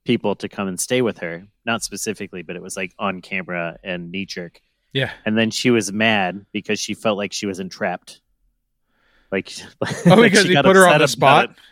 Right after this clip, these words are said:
Speaker 1: Yeah, and she was like, "Yeah,
Speaker 2: Oh,
Speaker 1: sure." And
Speaker 2: I
Speaker 1: then
Speaker 2: mean
Speaker 1: people actually showed up at her house. <laughs> It's like,
Speaker 2: Well,
Speaker 1: well, I mean, you s-, you
Speaker 2: stupid.
Speaker 1: did say.
Speaker 2: <laughs>
Speaker 1: So, like, but that's, like, that's, these are the idiots that are, like,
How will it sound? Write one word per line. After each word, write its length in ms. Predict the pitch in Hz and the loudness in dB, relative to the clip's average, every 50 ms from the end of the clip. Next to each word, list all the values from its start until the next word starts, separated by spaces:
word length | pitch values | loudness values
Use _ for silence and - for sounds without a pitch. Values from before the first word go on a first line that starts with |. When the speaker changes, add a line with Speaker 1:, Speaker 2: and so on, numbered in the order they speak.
| _ _ _ _ _ _ - | _ _ _ _ _ _ 0
Speaker 1:
Yeah, 200 | 180 175 139 - | 2 2 2 2
and 120 | 120 123 - | 0 -6 -8
she 120 | - 139 | -8 -8
was 100 | 127 104 | -8 -8
like, 220 | 117 110 110 - | -8 -12 -12 -8
"Yeah, 140 | - 294 - | -4 -4 -4
Speaker 2:
Oh, 40 | 135 | -4
Speaker 1:
sure." 240 | - - 254 240 160 | -4 -6 -6 -6 -6
And 160 | 98 - - | -6 -6 -4
Speaker 2:
I 20 | 135 | -4
Speaker 1:
then 80 | 131 | -2
Speaker 2:
mean 80 | 113 110 | -2 -2
Speaker 1:
people 220 | - - 113 131 | -2 -2 0 -2
actually 340 | 123 120 - - - 127 120 | -2 -2 -4 -8 -10 -10 -8
showed 400 | - - - - 139 131 123 120 | -8 -6 -6 -2 0 2 2 2
up 200 | 127 123 - - | 0 -2 -4 -6
at 60 | 117 110 | -8 -10
her 100 | 107 104 | -10 -10
house. 400 | 113 123 107 87 - - - 156 - | -8 -8 -6 -6 -6 -6 -6 -8 -10
<laughs> 40 | _ _ _ _ _ _ _ 175 | _ _ _ _ _ _ _ -10
It's 200 | 156 - - - | -10 -8 -10 -14
like, 100 | 135 - _ _ _ _ _ - | -14 -14 _ _ _ _ _ -4
Speaker 2:
Well, 460 | 131 135 135 131 127 131 127 123 120 | -2 0 0 2 0 0 0 -2 0
Speaker 1:
well, 220 | 143 165 170 147 - - | 2 0 0 0 -2 -6
I 80 | 143 147 | -6 -4
mean, 240 | 147 151 151 147 139 | -2 -2 -4 -4 -4
you 140 | 135 139 | -6 -8
s-, 420 | 127 - - - - - - - - | -8 -8 -10 -12 -12 -12 -12 -12 -8
you 60 | 113 123 131 123 | -6 -4 -4 -2
Speaker 2:
stupid. 220 | 117 139 135 143 151 | -2 -2 -2 -2 -2
Speaker 1:
did 60 | 147 | -4
say. 1040 | - - - - - 269 - - 311 - - 302 226 - - 117 117 117 120 123 120 127 | -6 -6 -2 2 4 4 4 4 2 2 4 4 4 4 4 2 2 -2 -4 -4 -8 -10
Speaker 2:
<laughs> 840 | 156 190 214 - _ _ _ - - - - - _ _ _ _ - | -10 -12 -12 -12 _ _ _ -20 -20 -20 -20 -20 _ _ _ _ -2
Speaker 1:
So, 180 | 120 120 117 117 | 0 2 2 2
like, 320 | 120 117 107 - - _ _ _ _ _ _ _ _ _ _ _ - | 2 0 0 -2 -6 _ _ _ _ _ _ _ _ _ _ _ -8
but 100 | 147 143 | -6 -4
that's, 220 | 180 170 - - | -2 -4 -4 -4
like, 280 | 196 180 160 - 156 135 _ _ | -6 -6 -8 -10 -16 -20 _ _
that's, 240 | 175 175 160 175 160 | -6 -6 -6 -6 -6
these 280 | 151 175 185 175 170 190 | -6 -4 -4 -4 -4 -4
are 40 | |
the 180 | 185 165 147 151 | -4 -4 -4 -4
idiots 360 | 180 185 170 139 120 - - | -4 -4 -4 -4 -4 -6 -8
that 120 | - 135 131 | -8 -8 -6
are, 180 | 131 127 127 | -4 -4 -4
like, 280 | 123 120 113 104 - | -4 -4 -6 -8 -10